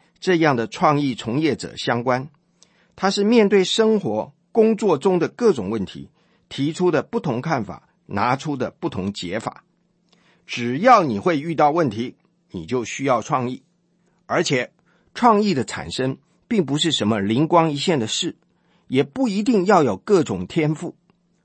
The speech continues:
创意有一定的生成方法。那些让你拍案叫绝的创意，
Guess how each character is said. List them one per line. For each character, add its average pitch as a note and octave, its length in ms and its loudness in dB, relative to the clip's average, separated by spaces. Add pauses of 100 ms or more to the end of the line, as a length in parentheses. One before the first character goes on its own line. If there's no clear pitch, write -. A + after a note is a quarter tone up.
创 E3+ 360 4
意 D#3 260 -6
有 G2+ 300 -6
一 D3 160 -6
定 F3+ 220 2
的 A2 200 -6
生 E3+ 340 2
成 A2+ 260 -4
方 B2 220 0
法。 - 240 -14 (540)
那 A#3 160 4
些 A3+ 160 4
让 A3 200 6
你 C3 120 2
拍 A#3+ 360 0
案 G#3+ 260 4
叫 F#3+ 240 4
绝 A#2+ 160 -2
的 C3 120 -2
创 C#3+ 280 -2
意， - 180 -10